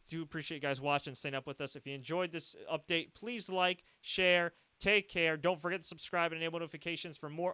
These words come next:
updates. Scott and I will be back later this week to recap things. And until next time, everybody,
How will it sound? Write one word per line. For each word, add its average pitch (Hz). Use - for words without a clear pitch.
updates. 180
Scott 170
and 175
I 165
will 165
be 160
back 151
later 143
this 135
week 139
to 123
recap 139
things. 139
And 131
until 151
next 160
time, 156
everybody, 143